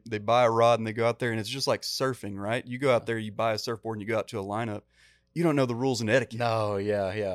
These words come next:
Speaker 1: At
Speaker 2: Hol-,
Speaker 1: all.
Speaker 2: yeah, no.
Speaker 1: And so, you know, I've been down there fly fishing for trout and some guy just comes up, like, right on my shoulder because we both know this is a hole for trout, right?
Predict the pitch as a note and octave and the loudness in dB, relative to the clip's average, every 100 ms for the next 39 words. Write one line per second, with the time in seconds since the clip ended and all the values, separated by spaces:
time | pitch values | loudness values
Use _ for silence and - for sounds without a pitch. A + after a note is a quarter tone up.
0 | B2 A#2 A2+ C#3+ - - G2+ - _ - | 4 6 8 8 6 0 -14 -14 _ -20
1 | - D3+ C3+ B2+ C#3+ B2+ B2+ C#3 B2 D3 | -10 0 0 2 6 6 6 2 2 4
2 | C#3+ B2 A#2+ A#2+ A#2 - A2 G#2+ A#2 - | 2 2 2 2 -2 0 0 0 -4 -8
3 | A2 G2 - G#2 G#2+ - A2 - A#2 A2+ | -12 -12 -6 0 0 -2 -8 -6 -2 -2
4 | G#2 G2 - A2 G2+ G#2+ F2+ F#2 - G2+ | -2 -6 -8 -8 -6 -6 -6 -10 -10 0
5 | A2+ A#2 A2 G#2+ G2 - A#2+ A#2+ A2 A2 | 4 4 2 -6 -8 -2 0 0 -2 -6
6 | - - C3 D3 C#3+ F3+ D#3+ D3 C3+ A#2 | -10 -14 -6 -6 -2 0 2 2 2 -2
7 | A2 A2 A2 - - G2+ G2+ - A2 | -2 -2 -4 -6 -6 -4 -4 -2 -2